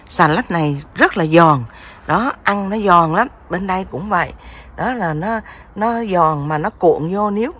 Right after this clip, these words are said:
cả nhà không có hái, à, xung quanh ăn á, nó sẽ cuộn vô. Nó sẽ cuộn vô thành một búp á. Đó. Nhưng mình ăn á, thì mình cứ tẻ xung quanh, xung quanh ăn. Thì á, như á, là mình á, hay, à, gọi bạn đến tẻ ăn.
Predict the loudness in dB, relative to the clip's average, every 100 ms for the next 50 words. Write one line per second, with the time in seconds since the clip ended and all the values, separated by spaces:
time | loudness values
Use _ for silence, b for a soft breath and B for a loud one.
0 | -6 -4 -4 -4 -4 -4 -6 -6 -8 -8
1 | -10 B B -6 -4 -2 -4 -4 -4 -4
2 | -6 -4 -2 -2 -2 -2 -2 -6 -8 B
3 | B -6 -4 -4 -2 -2 -2 -4 -4 -6
4 | -10 B B -10 -8 -6 -6 -2 -2 -2
5 | -4 -4 -6 -6 -8 0 0 0 -6 -6
6 | -10 -10 -8 -10 B B B -4 -2 -2
7 | -2 -2 -2 -2 -4 -4 -2 -2 -2 -4
8 | -2 0 0 0 0 0 0 0 0 -2
9 | 2 2 2 2 0 -4 B B B 4
10 | 6 4 4 2 2 2 2 2 0 -2
11 | B B B 0 2 2 0 0 0 0
12 | 0 -2 -4 B B -2 0 0 0 0
13 | 0 -2 -2 0 0 0 -2 0 2 2
14 | 4 4 2